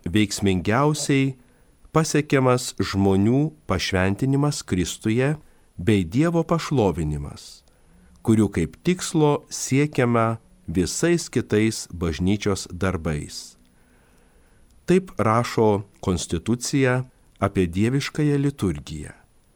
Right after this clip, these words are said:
Žmonių pašventinimas vyksta iš Eucharistijos tekančios malonės dėka. O kaip yra tada, kai žmogus ilgą laiką nedalyvauja Eucharistijoje?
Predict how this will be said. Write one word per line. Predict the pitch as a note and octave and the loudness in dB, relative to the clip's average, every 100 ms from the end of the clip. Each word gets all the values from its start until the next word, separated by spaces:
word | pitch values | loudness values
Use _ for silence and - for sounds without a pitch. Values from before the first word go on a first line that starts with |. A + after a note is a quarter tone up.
| _ _ _ _ - | _ _ _ _ -12
Žmonių | D#2 F#2+ F#2+ F3 - | -4 0 4 4 4
pašventinimas | A2+ - F#2+ A2 D3+ F3+ F3 F3 E3+ E3+ - - - | -2 0 2 2 2 2 2 2 2 0 -8 -14 -14
vyksta | E2 G#2 C#3 - - A#2+ - | -4 -2 -2 -4 0 0 2
iš | D3 - - | 0 0 -2
Eucharistijos | A2+ G#2 - F#2 A2 - - A#2+ A#2 A#2 - - - _ _ _ - | -2 0 -2 0 0 -2 -2 2 2 0 -6 -12 -18 _ _ _ -2
tekančios | A2+ C#3 D3 C#3 C#3 - A#2+ - - | 0 0 0 -2 0 -2 -2 -2 -2
malonės | F#2 F2 F#2 G#2 G2+ G2 | -2 0 0 2 0 -2
dėka. | G2 F#2 - D#2 C#2 - _ _ _ _ _ _ _ - | -4 -4 -6 -10 -10 -16 _ _ _ _ _ _ _ -6
O | F#2 | 0
kaip | C3 D#3 - | 2 2 0
yra | F#2 E2+ | -2 -2
tada, | F2 E2 F2+ A#2 E3 - _ _ _ _ _ _ - | -4 -2 0 2 0 -4 _ _ _ _ _ _ 0
kai | A#2+ | 2
žmogus | G#2+ A2 A2 A#2+ B2+ - - | 4 2 4 2 2 -2 -4
ilgą | - D#3+ G3 E3+ E3+ | 2 4 4 2 2
laiką | B2+ C3+ D3 C#3+ C3+ C3+ | 4 2 0 0 0 0
nedalyvauja | G#2+ G#2 G2+ G2+ F#2+ E2+ G2 D3 D3+ D3 C#3+ | 0 2 2 2 2 2 2 2 2 2 0
Eucharistijoje? | A2+ A#2 - E3 F3+ - E2+ D#2+ D2+ D2+ | 0 -2 0 0 0 -2 -6 -6 -6 -10